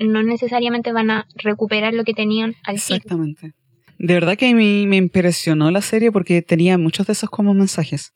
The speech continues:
Speaker 2: Porque esa era una forma en que los personajes se dieron, se pidieron disculpas, pero también otros personajes,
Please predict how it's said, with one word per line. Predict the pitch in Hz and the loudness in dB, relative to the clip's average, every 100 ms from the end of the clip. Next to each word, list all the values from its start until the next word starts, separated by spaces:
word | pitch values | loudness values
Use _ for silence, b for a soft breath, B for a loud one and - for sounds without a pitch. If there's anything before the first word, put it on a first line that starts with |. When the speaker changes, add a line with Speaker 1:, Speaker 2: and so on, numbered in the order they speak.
| B B | B B
Speaker 2:
Porque | - 165 | -4 0
esa | 196 247 | 2 2
era | 240 | 2
una | 233 220 | 2 2
forma | 220 214 240 233 | 2 2 2 2
en | 220 | 2
que | 226 | 2
los | 208 | 0
personajes | - 208 208 202 220 | -2 -2 0 0 2
se | 202 | 2
dieron, | 202 202 196 | 4 2 -2
se | - - | -4 -2
pidieron | 180 185 190 | 2 2 2
disculpas, | 175 208 208 185 | 0 -2 0 0
pero | 165 | 0
también | 165 165 175 - | 0 2 0 0
otros | 175 190 196 | -4 -4 -4
personajes, | 202 202 196 190 208 - | -4 -2 -2 -2 -4 -4